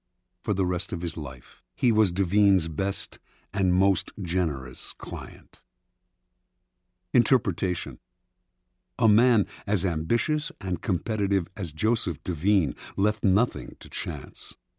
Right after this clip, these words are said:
What's the point of winging it, or just hoping you may be able to charm this or that client?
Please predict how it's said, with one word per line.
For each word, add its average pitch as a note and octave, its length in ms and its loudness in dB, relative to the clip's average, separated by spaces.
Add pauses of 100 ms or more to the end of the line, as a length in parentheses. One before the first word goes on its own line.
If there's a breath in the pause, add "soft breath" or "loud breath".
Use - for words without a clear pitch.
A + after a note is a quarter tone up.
(480)
What's - 240 -4
the B3 120 -2
point - 420 -4
of C#2+ 160 -10
winging F#2+ 340 0
it, - 220 -14 (360)
or G#2 80 0
just F#2+ 240 0
hoping F#2 480 2
you C#2+ 120 -2
may D#2+ 140 0
be E2 180 0
able D#2 160 -2
to D2+ 120 -10
charm E2 500 -2
this F2 440 0
or C#2+ 120 -6
that D#2 340 -4
client? F2 500 -6